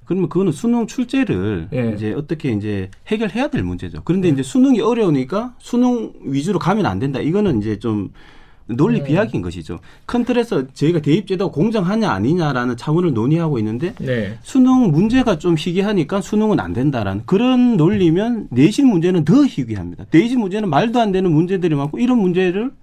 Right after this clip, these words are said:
Speaker 1: 우리 학생들에게 뭐, 뭐가 도움될까라고 생각될 정도로 희귀한 문제들이 내신은 나오고 있거든요. 그래서
Speaker 2: 음.
Speaker 1: 문제의 질로 따지면 내신이 훨씬 더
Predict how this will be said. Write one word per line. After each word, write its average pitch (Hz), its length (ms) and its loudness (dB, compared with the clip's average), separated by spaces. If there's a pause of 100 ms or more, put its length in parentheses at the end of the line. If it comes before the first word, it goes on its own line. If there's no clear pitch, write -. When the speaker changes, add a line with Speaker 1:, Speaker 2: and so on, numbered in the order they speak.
(400)
Speaker 1:
우리 180 200 0
학생들에게 214 440 0
뭐, 160 320 0 (320)
뭐가 160 300 4
도움될까라고 151 840 -2 (420)
생각될 208 480 0
정도로 160 380 0
희귀한 196 340 -2
문제들이 180 480 0
내신은 160 460 0
나오고 110 300 -4
있거든요. - 360 -14
그래서 165 240 -2
Speaker 2:
음. 131 180 -8 (180)
Speaker 1:
문제의 214 380 2
질로 226 320 0
따지면 107 540 -4 (440)
내신이 214 420 2
훨씬 233 500 -2
더 202 240 -4